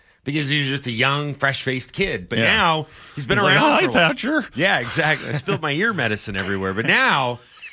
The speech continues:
Speaker 1: you're looking at it, and you're saying, "Okay, it is kind of do or die time for a lot of guys on this team and in this group." It's past the point of let them get another year of seasoning and another year of maturity. It's, this is the year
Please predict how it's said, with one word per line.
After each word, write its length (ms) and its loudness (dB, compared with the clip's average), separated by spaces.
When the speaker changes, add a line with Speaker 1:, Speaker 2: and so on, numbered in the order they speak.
Speaker 1:
you're 200 2
looking 360 0
at 220 4
it, 200 0
and 140 0
you're 80 0
saying, 260 0
"Okay, 520 0
it 160 4
is 240 4
kind 300 2
of 100 -4
do 140 -2
or 120 2
die 240 2
time 420 -6
for 240 0
a 40 2
lot 180 4
of 60 2
guys 400 2
on 260 0
this 180 -4
team 280 -6
and 100 -6
in 180 -2
this 200 -8
group." 360 -12
It's 220 0
past 340 0
the 80 -6
point 380 -2
of 160 -4
let 160 0
them 100 -6
get 140 2
another 260 2
year 260 2
of 80 -2
seasoning 600 -4
and 100 -6
another 300 0
year 180 2
of 100 -6
maturity. 520 0
It's, 200 -6
this 280 -2
is 80 -6
the 100 -2
year 400 2